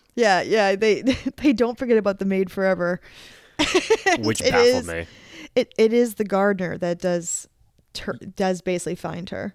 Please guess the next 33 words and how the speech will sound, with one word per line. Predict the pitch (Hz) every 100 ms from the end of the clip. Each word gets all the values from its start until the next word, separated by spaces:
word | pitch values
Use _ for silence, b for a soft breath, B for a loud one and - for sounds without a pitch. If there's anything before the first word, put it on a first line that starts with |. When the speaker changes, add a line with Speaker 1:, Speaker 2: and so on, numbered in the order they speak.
| _ -
Speaker 2:
Yeah, | 131
he | 117 123
actually | 120 120 - 120
does | 110 104
find | - 98 95
her | 92
later. | 92 98 104
We'll | 107
get | 117 120
to |
that | 123
in | 113
a | 98
second, | 110 101 104
but | 101 101
it's | 98
fucking | - 196 196 131 113
weird. | - 117
It's | 95 113
like, | 104 104
Speaker 1:
Which | - 120
Speaker 2:
wow, | 104
Speaker 1:
is, |
which | 101 117
Speaker 2:
you | -
Speaker 1:
is, | 127
which | -
Speaker 2:
actually | 143 320
Speaker 1:
is, |
Speaker 2:
brought | 123
Speaker 1:
like, | 320
Speaker 2:
that | 175
back. | 139 143 - -